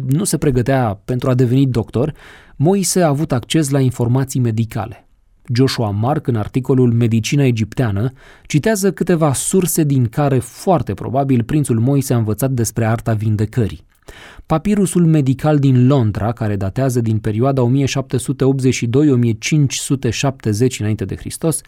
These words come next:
oferea rețete pentru probleme legate de ochi, piele, arsuri și sarcină.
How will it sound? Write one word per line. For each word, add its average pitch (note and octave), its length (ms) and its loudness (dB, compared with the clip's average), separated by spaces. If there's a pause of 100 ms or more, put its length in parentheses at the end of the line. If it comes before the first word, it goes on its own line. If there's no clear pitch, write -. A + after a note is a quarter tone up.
(420)
oferea E3+ 440 0
rețete E3+ 420 0
pentru D3+ 340 2
probleme C3+ 480 2
legate C3+ 380 2
de A#2 160 -2
ochi, - 500 -4
piele, F#3 460 0
arsuri D#3 440 0
și - 160 -4
sarcină. C3 640 -2